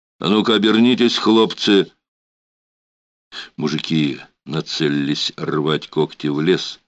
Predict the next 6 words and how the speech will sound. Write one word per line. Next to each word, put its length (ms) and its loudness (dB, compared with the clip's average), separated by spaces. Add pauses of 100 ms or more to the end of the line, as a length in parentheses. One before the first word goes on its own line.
(540)
да 140 0
черный 500 -2 (140)
пес 200 2
стоял 480 -4
поперек 540 -10
дороги. 440 -10